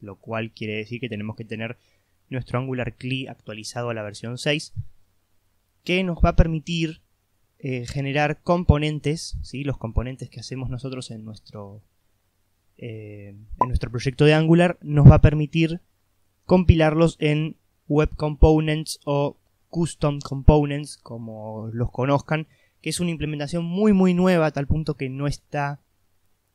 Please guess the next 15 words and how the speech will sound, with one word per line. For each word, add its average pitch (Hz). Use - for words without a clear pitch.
también, 135
este, 110
no 143
está 139
todavía 147
soportada 139
por -
todos 135
los 123
navegadores, 120
¿no? 127
Actualmente 131
lo 131
soportan 127
Chrome, 147